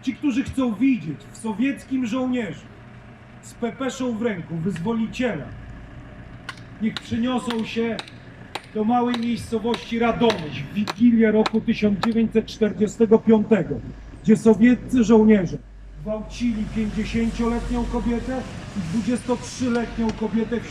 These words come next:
siódmym miesiącu ciąży. Przywołuję, drodzy państwo, wszystkich tych polskich patriotów, polskich konspiratorów, mordowanych w ubieckich katowniach, mordowanych polskich robotników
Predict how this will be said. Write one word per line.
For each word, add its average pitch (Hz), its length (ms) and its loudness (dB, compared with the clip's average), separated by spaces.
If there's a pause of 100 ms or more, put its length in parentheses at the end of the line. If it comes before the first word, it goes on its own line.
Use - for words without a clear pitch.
siódmym 214 420 4
miesiącu 202 560 0 (460)
ciąży. 196 400 4 (680)
Przywołuję, 254 640 6
drodzy 240 320 2
państwo, 247 460 0
wszystkich - 560 0
tych - 200 -2
polskich 247 540 0
patriotów, 240 640 4 (540)
polskich 233 460 2
konspiratorów, 233 880 2 (420)
mordowanych 226 680 2
w - 80 -4
ubieckich 226 640 0
katowniach, 226 680 2 (480)
mordowanych 233 640 2
polskich 240 560 2
robotników 220 760 2